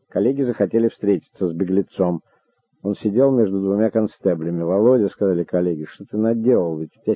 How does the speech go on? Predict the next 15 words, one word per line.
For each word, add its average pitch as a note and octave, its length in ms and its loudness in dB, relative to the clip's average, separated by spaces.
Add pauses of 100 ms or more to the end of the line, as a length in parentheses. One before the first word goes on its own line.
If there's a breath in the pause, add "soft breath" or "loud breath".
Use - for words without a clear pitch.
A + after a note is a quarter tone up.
(120)
семья, A2+ 440 0
работа, G2 500 0
договоры». F#2 680 0 (480)
«Я C3+ 260 4
выбрал B2 400 4
свободу», — F2+ 580 0
заявил E2+ 400 -2
Усыпкин. D#2 520 -12 (460)
Коллеги F2 320 -2
сказали: F2 440 0
«Завтра G#2 340 -2
мы G2+ 140 0
отправляемся G2+ 640 0
в - 80 -16
Стратфорд. - 560 -6